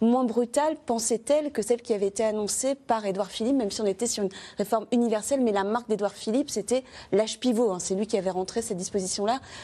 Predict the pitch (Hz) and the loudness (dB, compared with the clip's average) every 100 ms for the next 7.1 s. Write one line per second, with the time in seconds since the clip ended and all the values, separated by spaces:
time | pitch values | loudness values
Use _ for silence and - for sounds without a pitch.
0 | - 214 240 214 208 208 262 240 208 220 | -4 0 2 2 0 -2 0 0 2 0
1 | 214 208 - 196 202 208 - - - - | 0 -2 -2 -2 -2 -4 -6 -16 -16 -8
2 | - 294 302 254 262 202 220 220 190 190 | 0 4 4 4 0 0 0 0 0 -2
3 | - 277 285 214 - 220 294 302 240 269 | 0 0 0 0 -2 -2 -2 0 0 0
4 | 285 - 277 339 269 208 220 247 302 269 | -2 0 2 4 4 4 2 2 2 4
5 | 262 240 185 - - - - 240 233 269 | 4 2 -2 -8 -16 -10 0 0 4 2
6 | 311 - 220 226 277 233 196 214 196 185 | 2 0 0 0 0 0 0 2 0 0
7 | 214 | -2